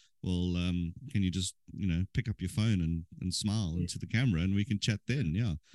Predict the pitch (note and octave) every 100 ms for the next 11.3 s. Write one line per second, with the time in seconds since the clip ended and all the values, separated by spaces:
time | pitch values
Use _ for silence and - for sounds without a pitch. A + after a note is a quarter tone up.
0 | - - - - - A#2 A#2+ A#2 A#2 -
1 | _ _ _ _ _ _ _ - B2+ E3
2 | E3 C#3 E3 E3 C3+ C3+ B2+ A#2+ - G#2+
3 | B2 A#2 G#2 G2 B2+ D3+ D3+ F3 C3+ D#3
4 | G#3+ D#3+ - C#3 C#3+ B2+ A2+ G#2+ G2 -
5 | _ _ _ _ _ B2+ C#3 B2+ G#2+ A2
6 | F#2 F2 E2 D2+ C#2+ - - - G#2+ A#2
7 | A2+ C3 C#3 B2 A#2+ A2+ - B2+ - -
8 | B2 A2+ G#2 G2 G2 F#2+ F2+ F#2+ - -
9 | E2 F#2 F#2 E2+ E2+ F#2 F2 F2 F2 -
10 | G2+ G#2+ G2+ - - - _ _ _ _
11 | _ -